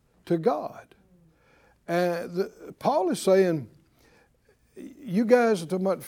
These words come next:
the people at Philippi, uh, y'all didn't just give that to me. You gave it to God. It was a sacrifice that God received personally when you gave it to me."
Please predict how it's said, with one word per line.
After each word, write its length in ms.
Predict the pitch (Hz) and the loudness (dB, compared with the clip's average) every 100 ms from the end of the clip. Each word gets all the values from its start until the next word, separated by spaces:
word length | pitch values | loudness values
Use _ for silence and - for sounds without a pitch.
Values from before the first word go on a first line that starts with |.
| - | -16
the 140 | 160 | -14
people 300 | 139 190 180 | -6 -6 -4
at 80 | 170 | -6
Philippi, 360 | - 175 160 160 | -2 -2 -2 -2
uh, 240 | 160 170 - _ _ - - - - - - | -2 -4 -12 _ _ -20 -20 -20 -20 -20 -14
y'all 260 | - 202 233 | -2 0 2
didn't 260 | 220 175 | 2 0
just 280 | 170 165 - | -2 -4 -2
give 200 | 165 170 | 0 0
that 220 | 156 - | -2 -4
to 80 | - | -8
me. 360 | 143 156 127 131 - _ _ _ _ _ | -6 -4 -6 -12 -20 _ _ _ _ _
You 100 | 139 | 0
gave 240 | 160 220 196 | 2 2 0
it 80 | |
to 60 | 156 | -8
God. 360 | 156 120 - - _ _ _ _ _ _ _ _ _ _ | -8 -8 -10 -16 _ _ _ _ _ _ _ _ _ _
It 160 | 175 190 | -2 2
was 220 | 196 147 | 2 0
a 40 | |
sacrifice 1160 | 143 - 240 240 214 151 - 160 165 170 160 - | -6 0 0 0 -2 -6 0 2 2 -2 -8 -12
that 280 | 131 147 135 | -8 -8 -4
God 420 | 147 247 311 240 | 2 2 0 -6
received 840 | 127 113 - 135 127 127 131 127 - | -6 -8 -4 -2 0 0 -2 -6 -6
personally 720 | 214 269 - 180 139 135 143 - - _ _ | -4 -2 -4 -6 -4 -4 -6 -12 -20 _ _
when 260 | - 160 165 | -2 0 2
you 160 | 175 175 | 0 0
gave 360 | 165 185 180 | 2 2 2
it 180 | 196 - | -2 -4
to 100 | 190 | -2
me." 320 | 196 269 240 | 0 -2 -6